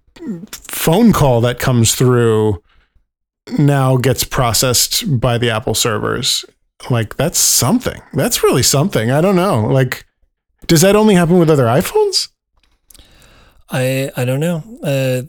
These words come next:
Speaker 2: it says to use live voicemail, you don't have to do anything special. When a caller begins leaving a voicemail, you'll see the transcription automatically appear on the screen.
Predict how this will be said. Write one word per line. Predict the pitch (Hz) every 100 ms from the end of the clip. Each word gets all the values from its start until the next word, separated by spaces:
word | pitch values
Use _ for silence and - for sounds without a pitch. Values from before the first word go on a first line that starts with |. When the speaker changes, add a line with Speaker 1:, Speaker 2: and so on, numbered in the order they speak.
| _
Speaker 2:
it | 180
says | - 127 117 -
to | -
use | 113 113 117
live | 107
voicemail, | 185 196 180 156
you | 147
don't | 127
have | 120
to | 143
do | 131
anything | 135 131 127
special. | - 127 - 131 120 117 117
When | 123
a | 110
caller | - 139 143
begins | 147 143 131 123
leaving | 123 143
a | 135
voicemail, | 135 123 - 123 120
you'll | 104
see | - 165
the | 135
transcription | 147 151 147 143 - 135 123 -
automatically | - 113 110 117 - 110
appear | - 104
on |
the | 101
screen. | - 185 208 220